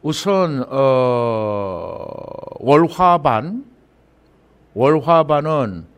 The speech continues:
아홉 시서부터 십삼 시까지,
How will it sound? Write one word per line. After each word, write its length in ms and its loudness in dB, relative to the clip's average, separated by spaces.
아홉 500 0
시서부터 1120 -6
십삼 500 -6
시까지, 840 -8